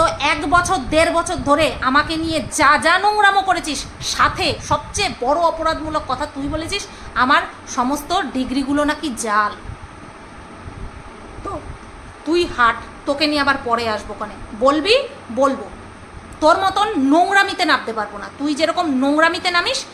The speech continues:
সেরকম নোংরামিতে নামতে পারবো না। যত যেভাবে ভদ্রভাবে বলা যায়, সেভাবে ভদ্রভাবে বলবো। এবার আসি খেকির কথায়। খেকি সব কিছু বলে দিল, আমার কোনো কিছু যায় আসে না। আমার কান্নাকে কে আসল ভাবলো, নকল ভাবলো, আমার ওইসব কিচ্ছু যায় আসে না।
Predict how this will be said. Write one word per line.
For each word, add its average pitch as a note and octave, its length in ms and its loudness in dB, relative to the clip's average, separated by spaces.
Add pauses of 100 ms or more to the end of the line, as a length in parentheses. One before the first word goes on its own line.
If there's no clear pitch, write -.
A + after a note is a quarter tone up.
(140)
সেরকম D#4 360 0
নোংরামিতে C4 540 0
নামতে G#3+ 260 -8
পারবো F#3+ 260 -14
না। - 60 -14 (600)
যত D4 460 0
যেভাবে C#4+ 500 -2
ভদ্রভাবে E4+ 520 -4
বলা D#4+ 220 0
যায়, F#4 100 -8
সেভাবে A#3+ 300 -8
ভদ্রভাবে A3+ 540 -8
বলবো। F#3+ 180 -12
এবার C#4+ 160 -4
আসি D#4 220 -4 (420)
খেকির E4+ 340 -2
কথায়। G#3 240 -10 (160)
খেকি D#4 420 0 (480)
সব A#4 400 8 (100)
কিছু F#4+ 180 -6
বলে F4 200 -2
দিল, F4+ 220 -2 (460)
আমার E4 180 2
কোনো E4+ 200 -2
কিছু F4 200 -4
যায় D4 220 4
আসে D4 140 0
না। D#4 80 4
আমার C#4+ 220 2
কান্নাকে C#4 380 2
কে D4 100 0
আসল C4 260 0
ভাবলো, C#4+ 280 0
নকল C4+ 260 -2
ভাবলো, C#4 240 -2
আমার A#3+ 180 -2
ওইসব A#3+ 160 -6 (100)
কিচ্ছু - 260 -6
যায় G3+ 200 -6
আসে - 160 -12
না। - 60 -16